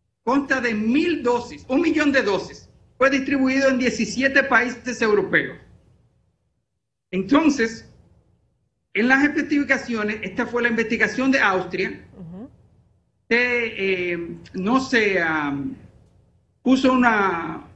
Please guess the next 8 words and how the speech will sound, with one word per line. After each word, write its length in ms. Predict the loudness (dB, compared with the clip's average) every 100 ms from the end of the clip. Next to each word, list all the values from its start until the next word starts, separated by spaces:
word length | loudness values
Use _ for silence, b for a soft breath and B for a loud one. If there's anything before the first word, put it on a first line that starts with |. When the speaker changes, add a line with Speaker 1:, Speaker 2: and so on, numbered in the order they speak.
| -20 _ _ _
Speaker 1:
un 160 | 0 2
enlace 720 | 6 6 4 4 0 0 -8
seguro 500 | -6 -4 -2 0 0
de 140 | 0
que 100 | -4
ese 160 | -4 -4
paciente 560 | -4 -8 -6 -4 -4 -4
que, 560 | -4 -2 -4 -8 -14